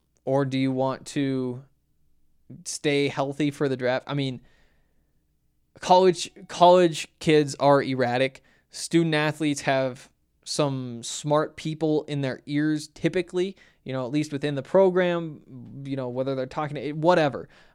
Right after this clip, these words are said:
Um, but the unpredictability of twenty to twenty-two-year-olds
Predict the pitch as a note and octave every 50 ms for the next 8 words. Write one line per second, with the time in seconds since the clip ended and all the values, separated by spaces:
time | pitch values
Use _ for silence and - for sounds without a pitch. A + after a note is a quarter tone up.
0 | _ - C3+ C#3 C3+ C3 B2 A2+ A2+ A2 B2+ C#3 - _ _ _ _ _ _ _
1 | _ _ _ _ _ _ _ F3+ F3+ E3 D3 - - - _ _ _ _ _ _
2 | _ _ _ _ _ _ _ _ - D3 - - F#3 G#3+ G#3+ F#3+ - G#3 F#3 F#3+
3 | E3+ - F3 D3+ D#3+ D3+ C#3+ C3+ B2 B2 A#2 A2 - - C3 C3 B2 - - -
4 | - - E3 D#3+ D#3+ D#3 D3+ D3 C#3 C#3 - - - D3 C3 B2+ - - - E3
5 | D#3+ D#3 D3+ D3 D3+ - - D#3 D3+ D3 C#3+ C3+ C3+ C3 C3 C3 B2+ B2 B2+ -
6 | - -